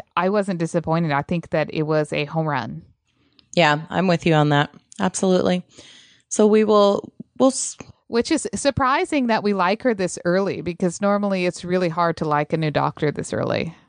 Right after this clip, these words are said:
Speaker 2: Oh, yeah. I've really disliked every one of 'em and been, like, clinging to my previous doctor every time. I'm like, "No, they'll never be as good as blah." And, you know, it takes a couple episodes to get into it.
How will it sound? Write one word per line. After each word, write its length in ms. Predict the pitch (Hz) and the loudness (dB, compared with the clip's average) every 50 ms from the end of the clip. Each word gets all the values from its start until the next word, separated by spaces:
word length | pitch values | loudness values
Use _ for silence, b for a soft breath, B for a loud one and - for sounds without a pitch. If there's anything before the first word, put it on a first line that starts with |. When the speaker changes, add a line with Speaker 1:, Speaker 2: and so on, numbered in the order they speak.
| _ _ _ _ _ _ _ _ _ - - | _ _ _ _ _ _ _ _ _ -4 0
Speaker 2:
Oh, 200 | 196 220 240 240 | 2 2 4 4
yeah. 400 | 214 180 160 160 180 180 156 127 | 4 4 4 4 4 4 4 2
I've 240 | - 135 165 190 - | 2 0 0 0 0
really 320 | 247 262 233 233 165 143 139 | 0 2 2 2 2 0 -2
disliked 800 | - 156 143 - 175 170 - - - 156 151 160 165 - - - _ | -6 -8 -2 0 0 0 0 0 0 2 2 2 2 -2 -6 -6 _
every 320 | - 156 156 156 165 160 151 | 0 0 2 4 4 4 4
one 260 | 139 143 143 147 151 | 4 4 4 4 4
of 140 | 147 131 123 | 4 4 4
'em 340 | 135 127 127 123 123 131 - | 4 2 2 2 0 -2 -2
and 240 | - 165 160 160 143 | 0 0 0 2 2
been, 160 | 151 143 151 | 2 2 2
like, 220 | 147 143 135 - - | 2 0 -2 -2 -4
clinging 520 | - - 175 170 170 170 165 156 151 143 | -2 0 2 2 2 2 2 2 0 0
to 140 | - - 151 | -2 -2 0
my 180 | 147 135 131 | 2 2 2
previous 560 | 139 - - 151 147 147 143 143 131 127 - - | 2 2 2 2 4 4 4 2 2 2 2 2
doctor 500 | 131 135 139 135 - - 127 120 123 117 | 2 2 2 2 2 2 2 4 4 4
every 280 | - 131 131 131 120 | 4 2 2 2 2
time. 320 | - 151 147 139 135 135 139 | 2 2 2 4 4 2 2
I'm 80 | 151 - | 0 2
like, 300 | 233 269 262 - - 339 | 2 0 0 -2 -4 -2
"No, 640 | 349 349 339 339 349 339 339 330 330 320 320 311 311 | 0 2 2 2 2 2 2 2 2 2 2 0 0
they'll 140 | 311 311 302 | 0 0 0
never 340 | 294 302 311 302 320 320 | 2 0 2 2 2 0
be 160 | 254 294 285 285 | 0 2 2 2
as 160 | 285 269 - | 2 0 -2
good 220 | - - 294 285 | 0 0 2 4
as 160 | 277 269 254 | 4 2 0
blah." 220 | 247 - - 262 277 277 269 269 269 | -2 -4 -2 0 2 4 4 4 2
And, 240 | - - 180 180 175 | 2 2 2 4 4
you 80 | 175 | 4
know, 140 | 170 165 147 | 4 4 4
it 80 | 147 - | 2 2
takes 240 | - 175 156 - | 0 0 0 0
a 40 | 170 | 0
couple 280 | - - - - 147 143 | 0 0 0 2 2 2
episodes 400 | 131 - - - - 131 120 - | 2 0 0 0 0 0 0 0
to 60 | - | 0
get 120 | - 143 | 2 2
into 220 | 165 202 - - 139 | 2 2 2 2 2
it. 120 | 139 B | 2 B